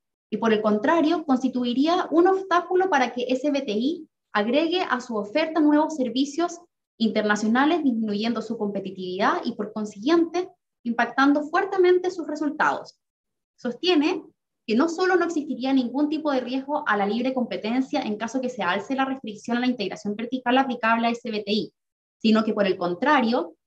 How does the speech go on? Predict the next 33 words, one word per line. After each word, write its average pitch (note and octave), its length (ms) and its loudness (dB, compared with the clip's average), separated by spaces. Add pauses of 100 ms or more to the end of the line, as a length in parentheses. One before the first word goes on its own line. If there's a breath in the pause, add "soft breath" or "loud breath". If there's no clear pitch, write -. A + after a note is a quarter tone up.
(120)
imprimiría A#3+ 680 4
competencia F4 920 2
en B3+ 100 0
la B3+ 80 4
región B3+ 300 0
del B3+ 160 2
Biobío, B3 680 -2 (300)
y B3+ 100 2
eso D#4+ 160 0
le E4 140 0
permitiría B3 680 -2
a G#3+ 140 2
S B3+ 180 -2
B C4+ 140 0
T C4 100 -6
I A#3+ 440 -6
usar D4+ 260 -4
la F4 140 0
capacidad C#4+ 640 0
de D4+ 80 0
la C4+ 120 2
que A3 120 -6
dispone D4+ 480 0
para C#4+ 180 2
desarrollar A3+ 600 0
el G#3+ 80 -2
giro F4+ 480 0
y D4 40 -2
objeto D#4 460 -2
de D#4 120 2
la D4 100 2
concesión. - 640 -4 (760)
Finalmente, C#4+ 720 2